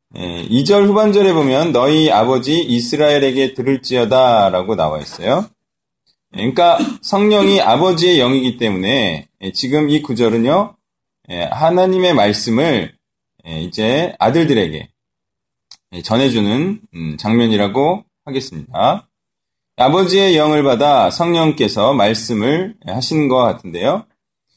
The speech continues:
"이것은 제자들을 모아놓고 성령의 하실 일을 가리켜 그가 내 영광을 나타내리니 내 것을 가지고 너희에게 알리시겠음이라. 무릇 아버지께 있는 것은 다 내 것이라.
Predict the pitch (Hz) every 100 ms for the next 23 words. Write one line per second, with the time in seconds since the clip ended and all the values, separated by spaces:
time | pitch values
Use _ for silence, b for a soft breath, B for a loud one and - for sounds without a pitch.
0 | _ _ 143 180 196 196 151 135 180 180
1 | 180 131 139 131 - 175 165 120 185 190
2 | 180 180 185 185 180 170 160 120 104 -
3 | 151 113 73 _ _ _ _ _ - 151
4 | 180 151 127 147 170 180 185 123 170 160
5 | 147 127 113 143 110 127 151 165 151 127
6 | 127 180 139 120 123 123 165 170 101 131
7 | 156 175 165 160 147 147 135 110 82 -
8 | _ _ _ _ 131 170 202 107 135 180
9 | - 202 196 185 156 131 151 165 170 143
10 | 127 117 139 135 110 92 76 71